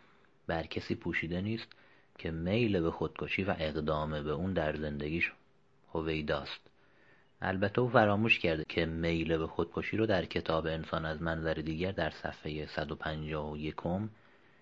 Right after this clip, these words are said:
ایشون در زمره مشکلات ذهنی دونسته. خب پس او مطابق گفته خودش امروزه مشکلات ذهنی داره. و او خودش یک بیمار محسوب می‌شه.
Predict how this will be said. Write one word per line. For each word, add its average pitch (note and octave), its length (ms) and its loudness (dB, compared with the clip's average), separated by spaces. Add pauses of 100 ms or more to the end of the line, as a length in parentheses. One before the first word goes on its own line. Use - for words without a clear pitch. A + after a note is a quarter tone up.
(440)
ایشون F#2 400 -2
در E2 280 2
زمره D#2 520 0
مشکلات D2+ 680 -2
ذهنی D#2 640 -2
دونسته. C#2+ 600 -6 (520)
خب E2+ 280 -4
پس E2 240 -2
او F#2+ 120 -4
مطابق E2 500 2
گفته D2+ 380 -4
خودش F2+ 380 -2 (280)
امروزه D#2 440 -4
مشکلات F2+ 720 0
ذهنی C#2+ 460 -4
داره. B1+ 260 -10 (380)
و - 40 2
او E2 200 -2
خودش F#2 480 0
یک F#2 300 2 (460)
بیمار E2+ 760 0
محسوب D2+ 640 -4
می‌شه. - 320 -4